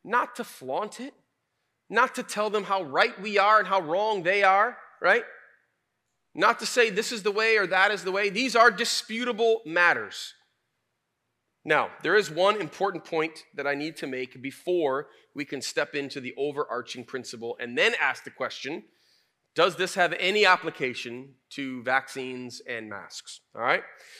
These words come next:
So, uh, Doctor Doug Moo, he was actually one of my profs when I was in seminary. He is, uh, like,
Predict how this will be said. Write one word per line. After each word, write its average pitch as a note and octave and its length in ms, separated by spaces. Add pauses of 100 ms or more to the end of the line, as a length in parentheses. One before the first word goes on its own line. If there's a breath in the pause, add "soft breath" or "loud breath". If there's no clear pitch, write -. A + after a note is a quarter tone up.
(180 loud breath)
So, F3 340
uh, D#3 120
Doctor F3 300
Doug F3 240
Moo, F#3+ 280
he F#3+ 120
was D#3+ 100
actually E3 280
one E3 120
of D#3+ 60
my D3+ 120
profs E3 460
when D3+ 80
I D3 100
was C#3 120
in B2+ 80
seminary. D#3 580
He D3+ 140
is, D3+ 260
uh, C#3 60
like, C3+ 180